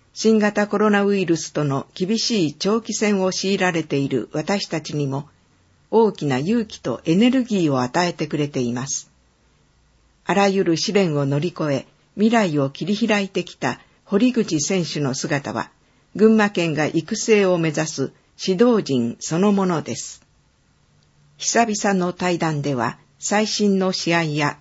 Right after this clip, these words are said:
今後の目標、また県の未来構想など、幅広い話題で盛り上がりました。今後、新しい群馬を創造する知事の挑戦にも、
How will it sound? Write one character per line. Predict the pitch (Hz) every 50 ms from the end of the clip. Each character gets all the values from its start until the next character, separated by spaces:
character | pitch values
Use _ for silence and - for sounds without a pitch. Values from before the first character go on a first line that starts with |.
| _ _ -
今 | - 196 220 214 202
後 | 202 190
の | 180 170
目 | 156 143 147 147 - 160
標、 | - - 147 139 123 - - - _ _ _
ま | - 165 165
た | - - 160 156 160 - _ _ _ _ _ _
県 | - 233 233 208 175 147
の | 135 131 - -
未 | 170 170
来 | 185 240 254 240
構 | 214 - 240 226 208
想 | - - 139 123 127
な | 120 131 139
ど、 | 131 - - - _ _ _ _ _
幅 | _ - 175 196 233 233
広 | - 269 233 262 254 214
い | 160
話 | 127 131 151
題 | 151 160 165 156 143
で | 151 147 139 - -
盛 | 147 151 151 185
り | 185
上 | 170 160
が | 156 156 151
り | 147 139
ま | 127 135
し | 139 - - -
た。 | - 123 - - _ _ _ _ _ _ _ _ _ _ _ _
今 | - 185 180 175 170 156
後、 | - 156 151 - - -
新 | 190 - - 220 220 226 214
し | 214 - 202 196 185
い | 165
群 | - 202 220 214
馬 | 196 180 151 139 135
を | 135
創 | 139 - 175 185 196
造 | 185 190 185 180
す | 175 - 170 151
る | 160 156 143
知 | - - 220 202
事 | 185 190 165
の | 147 135 139
挑 | - 170 160 170
戦 | 165 - 165 160 151 147
に | 143
も、 | 143 127 123 123 -